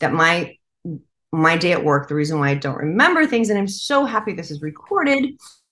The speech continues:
and I make sure all my clients record the, you know, my clients, even audience members, 'cause I always,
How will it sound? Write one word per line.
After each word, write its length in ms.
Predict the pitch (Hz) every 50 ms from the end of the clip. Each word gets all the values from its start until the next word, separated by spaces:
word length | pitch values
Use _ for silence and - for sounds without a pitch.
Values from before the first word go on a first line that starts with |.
| _ _ - - _ _ -
and 100 | - 175
I 60 | 165
make 140 | 160 160 156
sure 180 | - - 156 147
all 60 | 139
my 100 | 135 135
clients 380 | 135 - - 254 294 302 285 -
record 380 | 294 285 - 294 262 269 247
the, 240 | 262 262 262 254 - -
you 140 | - 214 214
know, 80 | 185 170
my 120 | 160 156
clients, 340 | 240 - 240 233 233 226 -
even 220 | - 254 262 294 269 -
audience 380 | 240 262 277 262 247 247 -
members, 380 | 202 175 165 151 160 170 165 -
'cause 120 | - 165 170
I 80 | 170
always, 300 | 175 175 175 175 - -